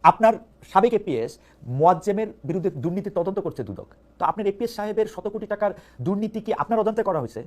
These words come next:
আপনি এত অজান্তে থাকেন কেমনে? মানে, এটা কেমনে সম্ভব? আপনি কেমনে এরকম, মানে, না জানা থাকেন? মনে করেন এপিএস এর তো নির্বাহী ক্ষমতা নাই, নির্বাহী ক্ষমতা আছে আপনার। আপনি কেমনে, মানে, মানে, মানে, মানে, কেমনে জা-, না জানতে পারলেন যখন আপনার, আপনার যে, আহ, আপনার এপিএস, আপনার, উনি, উনি যখন,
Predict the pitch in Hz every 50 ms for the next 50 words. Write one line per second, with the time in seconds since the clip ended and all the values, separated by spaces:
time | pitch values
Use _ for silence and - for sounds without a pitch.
0 | - - - 170 180 - 269 277 - - 247 262 262 - 330 285 233 240 262 269
1 | 233 285 285 285 - - 285 - - 220 - 320 294 202 147 110 101 104 135 156
2 | 202 214 254 - - 302 330 359 320 - 208 156 123 101 - 82 - - - -
3 | - - - 190 - 277 - 302 311 339 349 349 330 330 330 311 294 285 269 220
4 | 233 226 226 226 175 - - 156 190 202 214 233 190 160 - 117 - 107 131 208
5 | 240 247 254 - - - 247 - - 320 320 - 320 311 330 285 269 302 302 302
6 | 302 277 254 262 254 226 214 185 220 269 285 269 294 277 277 269 285 262 - 190
7 | - - - 180 139 - - - _ _ _ _ _ _ _ _ _ - - -
8 | - 170 170 302 302 302 302 320 294 240 208 185 175 156 135 - 160 160 156 143
9 | 117 - 156 135 113 113 - - - 135 139 131 127 - 214 202 208 233 233 -
10 | 110 110 180 - - 139 127 127 131 143 165 196 226 302 302 302 302 - 151 131
11 | 107 107 120 143 160 156 151 202 185 - - 196 170 151 - - - 143 - 180
12 | 175 175 151 147 147 160 143 131 131 - - - 131 123 120 117 110 113 107 -
13 | - - 156 151 - 202 196 - 208 123 - - - - 151 127 - - - 151
14 | - - - - 214 180 190 175 185 180 165 165 151 - 156